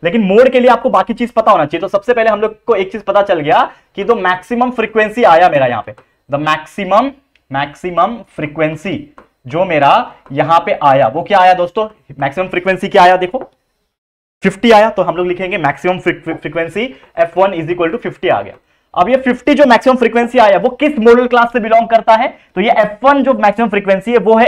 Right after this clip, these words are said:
इस modal class से belong करता है, जो कि ये है। अब आपको ये value नहीं लेना है गलती से, क्योंकि ये आपका continuous class है, अब इसका भूल जाओ, ये है आपके लिए interval class।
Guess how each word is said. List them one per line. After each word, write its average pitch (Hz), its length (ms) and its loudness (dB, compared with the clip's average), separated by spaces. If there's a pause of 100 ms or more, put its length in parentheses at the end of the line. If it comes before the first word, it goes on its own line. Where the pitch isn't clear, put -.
इस 247 180 -6
modal 180 260 2
class 170 260 2
से 190 60 -8
belong 139 280 0
करता 135 220 -2
है, 175 60 -2
जो 156 80 -6
कि 160 120 -8
ये 165 140 -2
है। 123 140 -8 (260)
अब 160 60 4
आपको 180 240 0
ये 233 120 2
value 233 220 4
नहीं 240 140 2
लेना 175 180 2
है 127 60 -4
गलती 139 220 -2
से, 139 100 -16
क्योंकि 180 260 -8
ये 208 100 2
आपका 226 220 4
continuous 202 340 -2
class 147 220 2
है, 156 60 2
अब 151 60 2
इसका 175 180 0
भूल 196 200 -2
जाओ, 143 200 2 (240)
ये 208 140 4
है 233 120 6
आपके 202 240 2
लिए 233 300 2 (140)
interval 180 300 0
class। 147 320 -2